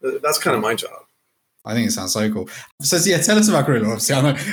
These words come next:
Speaker 2: we've spoken a bit about Guerrilla throughout, but yeah, tell us what,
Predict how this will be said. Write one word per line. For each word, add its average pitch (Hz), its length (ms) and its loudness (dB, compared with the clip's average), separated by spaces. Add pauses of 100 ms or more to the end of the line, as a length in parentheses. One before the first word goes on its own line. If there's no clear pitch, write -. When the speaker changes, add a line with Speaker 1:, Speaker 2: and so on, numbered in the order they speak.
Speaker 2:
we've 127 120 0
spoken 139 260 2
a - 20 6
bit 127 140 2
about 117 220 0
Guerrilla 113 540 0
throughout, 117 460 0
but 110 200 -4 (320)
yeah, 139 220 0
tell 196 220 2
us - 180 -2
what, 170 260 -2